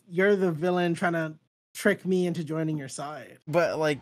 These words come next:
Speaker 2: no, but you've always been on our
Speaker 1: Yeah, you're
Speaker 2: side.
Speaker 1: trying to tempt me. No, I'm not.
Speaker 2: You've
Speaker 1: That's
Speaker 2: always
Speaker 1: not
Speaker 2: been
Speaker 1: what
Speaker 2: on
Speaker 1: I'm
Speaker 2: our
Speaker 1: saying.
Speaker 2: side. That's the th-, you've been, like,
Speaker 1: No,
Speaker 2: you're
Speaker 1: I'm,
Speaker 2: so
Speaker 1: I'm
Speaker 2: far
Speaker 1: not.
Speaker 2: undercover. You, you've forgotten, but you really, you're a villain. <laughs>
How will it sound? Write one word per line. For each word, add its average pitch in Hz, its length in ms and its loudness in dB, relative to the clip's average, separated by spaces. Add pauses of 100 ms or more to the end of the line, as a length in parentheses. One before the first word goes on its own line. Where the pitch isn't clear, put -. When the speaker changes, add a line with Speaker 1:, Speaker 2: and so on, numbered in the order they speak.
(140)
Speaker 2:
no, 180 320 0
but 147 220 -6
you've 160 100 -4
always 160 360 -2
been 127 160 -2
on 117 100 -4
our 110 100 -10
Speaker 1:
Yeah, 226 120 2
you're 190 180 4
Speaker 2:
side. 220 120 2
Speaker 1:
trying 185 140 0
to - 60 -10
tempt 202 220 -4
me. 151 140 -6
No, 180 220 -6
I'm 160 240 -4
not. 185 260 -6
Speaker 2:
You've 156 160 2
Speaker 1:
That's 160 100 4
Speaker 2:
always 180 180 4
Speaker 1:
not 147 60 -4
Speaker 2:
been 160 140 4
Speaker 1:
what 156 40 4
Speaker 2:
on 147 60 2
Speaker 1:
I'm 147 80 4
Speaker 2:
our 147 40 4
Speaker 1:
saying. 151 80 -6
Speaker 2:
side. 170 240 2
That's 135 180 -2
the 147 80 -8
th-, 147 140 -6
you've 151 160 0
been, 180 200 4
like, 151 240 2
Speaker 1:
No, 151 80 0
Speaker 2:
you're 165 120 8
Speaker 1:
I'm, - 60 2
Speaker 2:
so 170 280 4
Speaker 1:
I'm 143 140 -2
Speaker 2:
far 156 280 4
Speaker 1:
not. - 80 0
Speaker 2:
undercover. 147 640 0 (500)
You, 151 380 -2
you've 143 200 0
forgotten, 135 600 0
but 120 180 -6
you 131 80 -4
really, 135 420 -2
you're 127 260 -6
a 120 40 -4
villain. 147 380 -2
<laughs> 185 120 -10